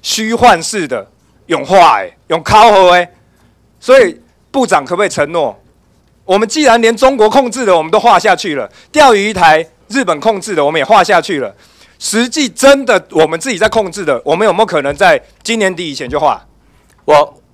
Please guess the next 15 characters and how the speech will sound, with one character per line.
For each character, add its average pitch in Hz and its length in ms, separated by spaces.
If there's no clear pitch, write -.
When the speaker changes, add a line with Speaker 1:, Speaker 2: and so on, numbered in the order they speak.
Speaker 2:
我 156 240
认 208 200
为 156 140
所 170 140
有 170 100
的 135 100
做 143 240
法， 85 220
哈， 87 260
确 208 160
实 160 140
是 170 100
在 160 140
现 151 260
在 135 320